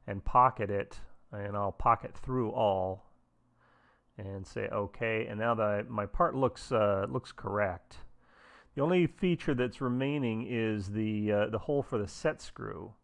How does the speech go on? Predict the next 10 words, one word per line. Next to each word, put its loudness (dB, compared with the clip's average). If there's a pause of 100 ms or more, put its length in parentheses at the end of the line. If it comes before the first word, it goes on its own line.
(480)
and -6
that's 0
on 4
one 4
of -2
the -6
two -4
legs 0
on -4
here. -10